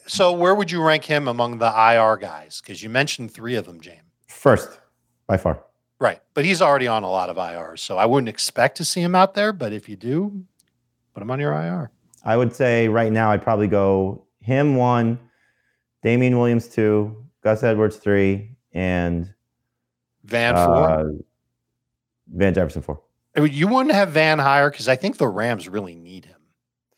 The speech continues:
Speaker 2: I mean, they've had him on their roster s-, for the four years now, and they've never really featured him. So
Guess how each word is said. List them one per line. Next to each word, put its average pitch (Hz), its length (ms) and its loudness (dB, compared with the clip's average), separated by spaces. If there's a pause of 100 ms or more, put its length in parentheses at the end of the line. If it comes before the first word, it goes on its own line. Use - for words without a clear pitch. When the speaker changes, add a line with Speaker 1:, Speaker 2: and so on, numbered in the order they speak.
(560)
Speaker 2:
I 110 80 0
mean, 117 180 4
they've 123 200 2
had 135 220 2
him 135 140 2
on 120 120 4
their 113 140 4
roster 110 380 2
s-, - 260 -10
for 92 480 -2 (160)
the 101 220 2 (160)
four 113 320 2
years 107 240 2
now, 80 240 -2
and 87 120 -2
they've 90 100 0
never 92 260 2
really 87 220 0
featured 87 360 -2
him. 80 280 -4 (180)
So 85 460 0